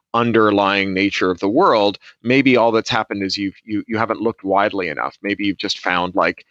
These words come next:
fifteen weirdos who are six sigmas out from the norm, and you haven't discovered any general principles. And when you're young, because you just don't have the context, it's easy for your first-rate reasoning to lead you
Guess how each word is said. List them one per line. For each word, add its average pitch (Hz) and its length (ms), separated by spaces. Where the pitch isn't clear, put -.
fifteen 98 580
weirdos 90 600
who 95 140
are 82 240
six - 340
sigmas 92 400
out 92 260
from 87 220
the 82 80
norm, 101 420
and 101 160
you 101 80
haven't 101 240
discovered 90 400
any 101 180
general 82 300
principles. 73 500
And 123 60
when 143 100
you're 156 120
young, 190 340
because 151 540
you 143 120
just 139 300
don't 127 240
have 110 300
the 104 120
context, 113 720
it's 127 260
easy 160 360
for 135 240
your 117 160
first-rate 120 500
reasoning 104 400
to 107 120
lead 101 280
you 92 320